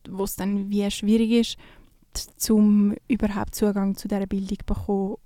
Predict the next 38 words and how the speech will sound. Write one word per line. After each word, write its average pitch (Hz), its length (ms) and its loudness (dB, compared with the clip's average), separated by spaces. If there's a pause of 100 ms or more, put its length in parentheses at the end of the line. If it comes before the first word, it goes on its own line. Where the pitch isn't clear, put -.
Und 196 420 -2 (640)
ja, 190 380 -4 (580)
genau. 196 520 -8 (720)
Das, - 320 -8 (380)
das - 220 -10
hat 208 140 -8
mich 214 140 -6
irgendwie 202 440 -4 (460)
daran 214 200 -2
erinnert, 226 440 2
oder 214 160 -4
ich 220 80 -4
find's 220 280 -2
einfach 220 200 -8
auch 220 160 -4
mega 208 220 -2
spannend, 202 520 -4 (640)
dass 233 180 -4
wir 220 140 2
nicht 214 280 -2
eine - 100 -6
Freundschaft 214 500 -4
so, 214 100 -4 (160)
so 214 180 -4
fe-, 220 200 -6 (160)
zu - 160 -10
fest - 320 0 (180)
zu - 160 -8
idealisieren, 214 720 -2
wie 202 80 -6
ich 214 60 -8
das - 100 -10
Gefühl 214 320 -6
habe, 214 140 -4
das 214 160 -12
macht 208 200 -6
man 208 100 -4
viel, 220 440 -4